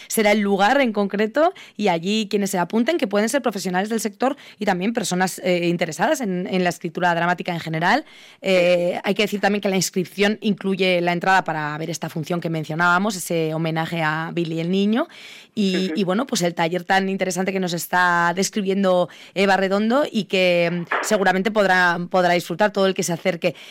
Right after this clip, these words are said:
Speaker 1: Eh, tras el pase hay que apuntar también que la sala de Beca va a coger uno de esos desmontajes que han dado a llamar, ¿no? Coloquios postfunción. Eh, nuestro colaborador Germán Castañeda creo que se encargará de,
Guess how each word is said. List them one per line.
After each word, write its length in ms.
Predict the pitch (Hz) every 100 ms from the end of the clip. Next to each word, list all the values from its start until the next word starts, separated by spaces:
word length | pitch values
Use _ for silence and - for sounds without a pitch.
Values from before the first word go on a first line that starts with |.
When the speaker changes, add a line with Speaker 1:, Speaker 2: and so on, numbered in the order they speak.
| -
Speaker 1:
Eh, 160 | 190 214
tras 260 | 214 202
el 140 | 208 202
pase 260 | 240 285
hay 100 | 302
que 100 | 294 277
apuntar 340 | 254 262 233
también 320 | 233 226 330
que 80 | 339
la 100 | 208
sala 200 | 190 226
de 100 | 262
Beca 200 | 254 277
va 60 | 277
a 60 |
coger 260 | 262 247 269
uno 160 | 269 254
de 40 |
esos 180 | 247 254
desmontajes 640 | 220 196 196 202 226 214
que 60 | -
han 80 | 220
dado 160 | 202
a 60 | 190
llamar, 360 | 180 185 240
¿no? 160 | 233 254
Coloquios 640 | 247 208 208 214 202 190
postfunción. 680 | - 208 - 196 - 214 302 392 - - - -
Eh, 260 | 190 190
nuestro 260 | 190 196 196
colaborador 640 | 202 190 190 190 202 214
Germán 240 | 208 214 202
Castañeda 380 | 202 190 190 185
creo 160 | 190
que 240 | - 185 175 - -
se 120 | -
encargará 460 | 196 190 180 185 185
de, 580 | 185 180 175 175 175